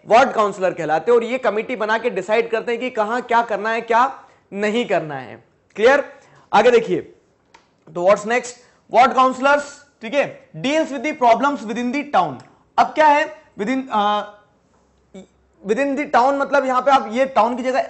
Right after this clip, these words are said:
वार्ड लिखो, ज्यादा बेहतर रहेगा, ठीक है। अब देखो क्या है कि हमने क्या देखा, ये पूरा साफ एरिया में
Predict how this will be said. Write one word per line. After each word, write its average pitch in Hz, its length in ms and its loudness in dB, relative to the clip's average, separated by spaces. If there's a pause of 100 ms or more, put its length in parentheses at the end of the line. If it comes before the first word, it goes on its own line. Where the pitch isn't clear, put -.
वार्ड 196 280 0
लिखो, 226 200 -8
ज्यादा 180 240 -2
बेहतर 147 260 -10
रहेगा, 120 400 -16 (960)
ठीक 214 120 -4
है। - 260 -8 (240)
अब 175 120 -2
देखो 147 220 -10
क्या 123 140 -12
है 113 120 -18 (300)
कि 240 60 2
हमने 262 220 4
क्या 277 160 4
देखा, 277 600 2
ये 247 160 0
पूरा 277 480 2 (600)
साफ 202 220 0
एरिया 165 180 -6
में 160 100 -10